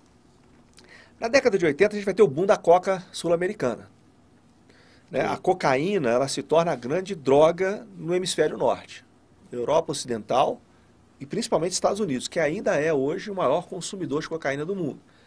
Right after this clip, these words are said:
Speaker 1: Nós somos, Brasil, nós somos o segundo maior consumidor. A tendência é que a gente passe os Estados Unidos, porque os Estados Unidos vai substituir a cocaína por o-, outras drogas, drogas sintéticas, et cetera. Mas o boom da coca nos anos oitenta, é, teve um impacto muito grande.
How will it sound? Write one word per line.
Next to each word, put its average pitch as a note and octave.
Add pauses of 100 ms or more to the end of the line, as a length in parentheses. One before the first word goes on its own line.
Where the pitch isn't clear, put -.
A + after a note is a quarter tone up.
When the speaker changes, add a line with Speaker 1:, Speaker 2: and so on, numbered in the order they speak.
(320)
Speaker 1:
Nós B2+
somos, D3
Brasil, C3+
nós D3
somos D#3
o F3
segundo D#3
maior C#3+
consumidor. D#3 (460)
A -
tendência F3+
é -
que F#3+
a -
gente F#3
passe E3
os -
Estados E3
Unidos, F#3
porque F3+
os E3+
Estados E3+
Unidos D#3+
vai -
substituir C#3
a -
cocaína B2+
por F#2+ (540)
o-, A2+
outras G2+
drogas, B2+
drogas A2+
sintéticas, C3+
et -
cetera. - (760)
Mas F#3+
o C4
boom D#3+
da A3+
coca C#3+
nos A#2+
anos A#2+
oitenta, D3 (720)
é, B2
teve F3
um A3
impacto D#3
muito C#3+
grande. F3